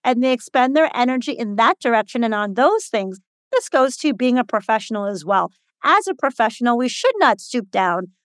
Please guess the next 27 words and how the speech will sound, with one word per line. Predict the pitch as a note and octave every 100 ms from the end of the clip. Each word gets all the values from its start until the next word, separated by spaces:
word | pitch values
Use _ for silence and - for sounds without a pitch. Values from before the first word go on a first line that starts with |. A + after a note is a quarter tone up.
| _
to | C#4+ C4
other | B3+ A#3+ G#3
people's | A#3+ G#3+ F#3+ F#3+ -
levels. | - G3 F#3 F3 F3
We | A3
should | G#3+ -
always | - A#3 C#4+ D#4
maintain | C#4 C4 C#4 B3+ -
our | G#3 C4 E4+
frequency, | - D4 A3+ A3 G#3+ A3+ A3+ A#3+ _ _
and | A3
the | G#3+
level | F#3 G#3 A3
of | C4+ B3+ -
energy | A#3+ C4 C4 C4 B3+
and | G3+
vibes | F3+ G3 A3+ G3+
that | F#3
we | G3
want | A3+ B3+ C4
to |
give | B3 A#3+
off | G#3 G#3+
should | - A3+
be | G#3+
positive | - - A3+ A#3 A#3 C4 B3+
and | G#3